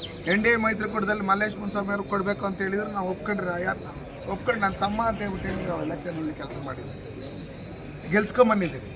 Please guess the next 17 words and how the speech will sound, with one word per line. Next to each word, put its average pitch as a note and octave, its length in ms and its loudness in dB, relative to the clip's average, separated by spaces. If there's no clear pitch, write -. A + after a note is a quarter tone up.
ಅದೇ G3 260 12
ರೀತಿಯಲ್ಲಿ F#3+ 400 0
ಆಕಾಂಕ್ಷಿಗಳು A#3 540 4
ನೂರಾರು A3 340 6
ಇರ್ತದೆ, A3 380 -4
ನಮಗೂ G#3+ 300 -2
ಆಸೆ G#3+ 220 0
ಇರ್ತದೆ G#3 360 -4
ಎಮ್ G#2 120 -2
ಎಲ್ G#3+ 100 2
ಎ - 40 8
ಆಗ್ಬೇಕು, G#3 320 2
ಎಂ G3 100 -2
ಪಿ A3 120 -2
ಆಗ್ಬೇಕು G3+ 320 0
ಅನ್ನೋ G3 180 0
ಲೆಕ್ಕಾಚಾರದಲ್ಲಿ F3+ 580 -6